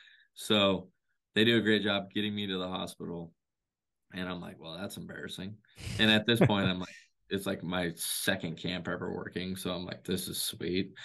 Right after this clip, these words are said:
Speaker 2: Oh,
Speaker 1: Like,
Speaker 2: man.
Speaker 1: um, yeah. And then, um, <laughs>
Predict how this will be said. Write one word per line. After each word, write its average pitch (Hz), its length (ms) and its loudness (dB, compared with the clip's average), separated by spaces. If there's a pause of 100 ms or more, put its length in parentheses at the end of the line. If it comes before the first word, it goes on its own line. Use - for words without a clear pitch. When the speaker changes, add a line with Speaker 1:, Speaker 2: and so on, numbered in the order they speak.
(140)
Speaker 2:
Oh, 104 280 8
Speaker 1:
Like, 104 100 8
Speaker 2:
man. 104 420 4
Speaker 1:
um, 101 520 8
yeah. 101 380 8 (100)
And 104 220 8
then, 107 240 8
um, 90 480 4
<laughs> - 40 -10